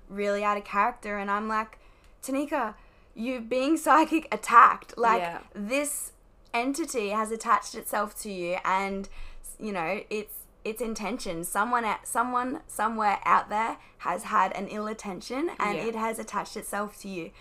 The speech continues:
Speaker 1: And it wasn't until I really spoke into this with Tanika, and we were, uh,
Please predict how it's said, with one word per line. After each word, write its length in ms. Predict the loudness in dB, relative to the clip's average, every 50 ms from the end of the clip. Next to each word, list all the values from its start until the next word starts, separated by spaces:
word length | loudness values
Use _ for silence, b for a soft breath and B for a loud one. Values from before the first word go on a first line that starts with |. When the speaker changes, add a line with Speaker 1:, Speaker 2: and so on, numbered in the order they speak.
| B B B B B
Speaker 1:
And 120 | -2 -2
it 100 | -2 -2
wasn't 320 | 0 -2 0 0 0 -2 -2
until 460 | -2 -4 -2 -2 0 2 2 0 -2 B B B B B B B B B -18 -2 0
I 80 | 0
really 240 | 0 0 -2 -4 -4
spoke 340 | -6 -4 0 0 0 0 -2
into 180 | -4 -4 -4
this 240 | -2 -2 -4 -4 -4
with 120 | -8 -10 -8
Tanika, 500 | -6 -4 -4 -4 -2 0 0 0 2 0
and 140 | -2 -2
we 120 | -2 0 0
were, 300 | 0 2 2 2 2 0 -6 -14 -20 -20 _ -20 -12 -2 -2
uh, 120 | 0 0